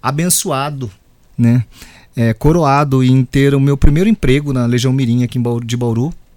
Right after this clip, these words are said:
na prefeitura. E quando eu entrei, quando eu ingressei na Secretaria de Finanças, que foi meu primeiro emprego, eu falei, "É aqui que eu quero ficar." Eu entrei como legionário mirim, tive a oportunidade de conhecer muito servidor que me ajudou, que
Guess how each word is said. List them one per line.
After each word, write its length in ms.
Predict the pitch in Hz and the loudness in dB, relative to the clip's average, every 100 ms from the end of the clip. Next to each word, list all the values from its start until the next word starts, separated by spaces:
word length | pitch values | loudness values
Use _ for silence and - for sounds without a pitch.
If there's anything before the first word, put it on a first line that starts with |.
| _ - | _ -8
na 140 | 151 | -4
prefeitura. 500 | 160 156 208 147 120 117 - - - - | 0 2 2 0 -4 -6 -12 -18 -20 -10
E 80 | 143 | -4
quando 160 | 240 | -2
eu 80 | 254 | 0
entrei, 300 | 190 147 151 | -2 -2 -2
quando 160 | 156 156 | -2 -2
eu 60 | |
ingressei 400 | 143 120 113 147 | -2 -2 -2 -2
na 80 | 139 | -2
Secretaria 340 | - 117 120 110 | -4 -2 0 0
de 100 | - | 2
Finanças, 420 | 107 131 143 120 | 6 6 4 -2
que 80 | - | -2
foi 80 | |
meu 120 | 113 107 | 0 2
primeiro 260 | 113 110 | 0 0
emprego, 380 | 104 123 147 139 | -4 -4 -6 -6
eu 40 | |
falei, 280 | 135 139 135 | -6 -6 -6
"É 80 | - | -6
aqui 240 | 147 - 143 | -8 -8 -10
que 60 | |
eu 40 | 147 | -8
quero 140 | 135 | -6
ficar." 340 | - 131 90 - _ _ _ _ _ _ - | -6 -6 -6 -8 _ _ _ _ _ _ -4
Eu 80 | 123 | -2
entrei 200 | 117 151 | -2 -4
como 160 | 151 | -2
legionário 400 | 131 120 120 113 110 | -2 0 0 2 2
mirim, 400 | 107 120 175 170 - - - | 4 4 4 0 -6 -20 -20
tive 200 | - 117 | -12 -8
a 20 | |
oportunidade 560 | 113 - 117 110 120 127 | -2 -2 -2 -4 -6 -6
de 80 | 117 | -8
conhecer 280 | 120 110 120 | -6 -4 -2
muito 300 | 117 147 151 | -2 -2 -2
servidor 380 | 143 117 113 | -4 -4 -4
que 140 | 120 120 | -4 -2
me 160 | 113 | 0
ajudou, 600 | 113 110 95 104 135 143 | 0 -2 -4 0 2 2
que 440 | 135 - 113 107 | -2 -6 -4 -4